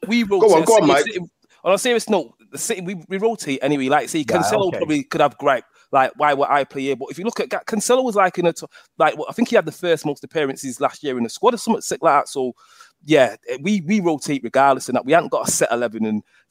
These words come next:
Speaker 1: s-, sometimes when we go into big games and I see the team, like you say, I think it goes back to last week, in Pep, we trust to look at our start eleven sometimes and think, "What are we doing here?"
Speaker 3: Yeah.
Speaker 1: But usually it, it comes off. We haven't got a static eleven that it's same week in, week out.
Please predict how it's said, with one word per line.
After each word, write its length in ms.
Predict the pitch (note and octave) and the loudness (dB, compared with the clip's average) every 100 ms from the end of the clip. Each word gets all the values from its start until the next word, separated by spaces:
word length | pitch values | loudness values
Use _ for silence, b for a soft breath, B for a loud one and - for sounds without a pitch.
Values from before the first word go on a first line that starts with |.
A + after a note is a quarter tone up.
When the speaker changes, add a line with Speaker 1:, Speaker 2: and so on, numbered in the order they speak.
| - | -16
Speaker 1:
s-, 160 | - - | -14 -6
sometimes 480 | - G#3+ G3+ E3+ | 0 2 4 2
when 100 | D3+ | 0
we 120 | F#3 F3+ | -4 2
go 120 | F3 | 2
into 180 | D#3+ C#3+ | 2 -2
big 200 | E3 - | -4 -2
games 280 | E3 C#3+ C3 | -2 0 -2
and 180 | B2+ A#2+ | -2 -2
I 120 | B2+ | -2
see 160 | - | -4
the 80 | B2 | -8
team, 260 | - D#3+ C3+ | -8 -6 -2
like 160 | B2+ | -2
you 60 | B2 | -2
say, 140 | D#3 | -4
I 40 | C#3 | -2
think 200 | D3+ B2 | -4 -10
it 60 | |
goes 140 | A#2+ A#2 | -10 -6
back 140 | B2 | -6
to 80 | - | -4
last 200 | A#2+ - | -6 -6
week, 180 | C#3 - | -10 -8
in 140 | A2+ | -8
Pep, 140 | A2+ - | -8 -10
we 80 | - | -10
trust 220 | D3+ - | -12 -4
to 40 | |
look 180 | C#3+ - | -4 0
at 80 | C3 | 2
our 140 | C#3 | 2
start 240 | - D#3 A#2 | 2 0 2
eleven 240 | D#3 D3 | 0 0
sometimes 300 | B2+ A#2+ B2 | -4 -2 -2
and 80 | A2+ | -4
think, 140 | A#2 | -8
"What 260 | G#2+ A#2+ - | -8 -6 -6
are 20 | |
we 120 | B2 A2 | -6 -10
doing 260 | A#2+ A2+ | -6 -2
here?" 200 | C#3 B2 - _ _ - | 0 0 -4 _ _ -2
Speaker 3:
Yeah. 180 | A#2 G2 | 0 0
Speaker 1:
But 120 | G#2 | -2
usually 400 | D3 E3+ A#2 B2 - | -8 -8 -6 -6 -6
it, 120 | B2 | -10
it 140 | A#2 A2+ - | -12 -12 0
comes 200 | C3 A#2+ | 2 2
off. 140 | E3 D3+ | 0 0
We 100 | D#3+ | 4
haven't 220 | D#3 A2 | 4 2
got 160 | A#2 A#2+ | -2 -2
a 20 | |
static 580 | - - - A#2 A#2+ C3+ | -6 -2 0 -2 -4 -2
eleven 340 | C#3 A#2+ A2+ | -2 -2 -2
that 140 | A2+ - _ _ - | -2 -4 _ _ -16
it's 140 | - - | -4 -2
same 320 | D3 B2 A#2 | 2 2 0
week 240 | A#2+ - | -2 -4
in, 100 | A#2 | -6
week 200 | A2+ A2 C3+ | -6 -4 -4
out. 140 | C3+ | -4